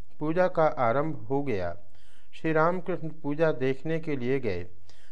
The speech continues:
माता के दर्शन कर रहे हैं। रात को दो बजे तक कोई कोई भक्त काली मंदिर में बैठे रहे। हरिपद ने काली मंदिर में जाकर सबसे कहा, "चलो बुलाते हैं,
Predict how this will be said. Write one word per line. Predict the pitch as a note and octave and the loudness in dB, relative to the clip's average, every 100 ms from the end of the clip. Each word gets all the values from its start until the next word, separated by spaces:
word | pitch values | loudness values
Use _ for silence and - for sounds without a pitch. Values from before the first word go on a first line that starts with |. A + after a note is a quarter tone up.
| - | -2
माता | B2+ D3 F3+ F3+ | 0 2 2 0
के | E3+ | 0
दर्शन | B2+ A2+ A2 D#3+ | 0 0 0 -2
कर | D#3+ A2 | -2 -2
रहे | B2+ C3 A2 | -2 -2 -2
हैं। | E2+ E2+ - - - - - - - A#2+ | -2 -4 -4 -4 -4 -4 -4 -4 -2 2
रात | D3+ F3 - | 4 4 2
को | F3+ | -2
दो | C#3 D#3+ | 0 0
बजे | D3 D3 D#3 | 2 0 0
तक | D3+ D#3 D#3 - | 0 0 0 0
कोई | C3+ E3 | 0 0
कोई | D#3+ C#3+ | 0 0
भक्त | A2+ F2+ C#3 - D#3 D#3+ - - - | 0 -2 -2 -2 -2 -2 -4 -4 2
काली | C#3+ D#3+ F#3 | 4 4 2
मंदिर | E3 D3+ D#3 | 0 0 0
में | D#3 D3 | 0 0
बैठे | A2 G#2+ - C#3 | 0 0 0 0
रहे। | G#2 F#2 F2+ - - - - - - | 0 -2 -2 -2 -4 -4 -4 -4 0
हरिपद | D#3+ F#3 F3+ F3 | 2 2 2 0
ने | E3 E3 | 2 0
काली | - C3+ D3 E3 | 2 2 4 2
मंदिर | D3+ C#3+ C#3 | 0 0 0
में | C3 A2 | 0 2
जाकर | B2 C3 C#3 C#3 C#3+ - - - - - | 2 2 2 0 -2 -2 -4 -4 -4 2
सबसे | F#3 - C#3 | 0 2 -2
कहा, | - G2 F#2 E2+ G2+ - - | 0 -2 -2 -2 -4 -4 -2
"चलो | D#3 E3 E3+ | 0 2 2
बुलाते | B2+ A2 A2+ D3+ C3 | 0 0 0 0 -2
हैं, | F#2 F2+ | -2 -2